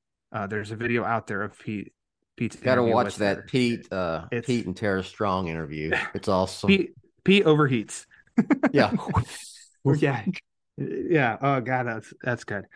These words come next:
Speaker 1: So anyways, so casting and voicing, uh, alone,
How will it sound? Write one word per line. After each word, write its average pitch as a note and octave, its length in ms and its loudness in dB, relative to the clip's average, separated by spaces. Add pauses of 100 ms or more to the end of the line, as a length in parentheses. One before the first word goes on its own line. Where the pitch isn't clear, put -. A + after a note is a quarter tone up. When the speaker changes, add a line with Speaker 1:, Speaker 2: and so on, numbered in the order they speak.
(320)
Speaker 1:
So G3 220 6
anyways, F#3 380 6
so E3+ 140 4
casting G#3+ 480 0
and D3+ 120 -2
voicing, B2+ 720 -4 (220)
uh, C3 280 -4
alone, B2+ 400 2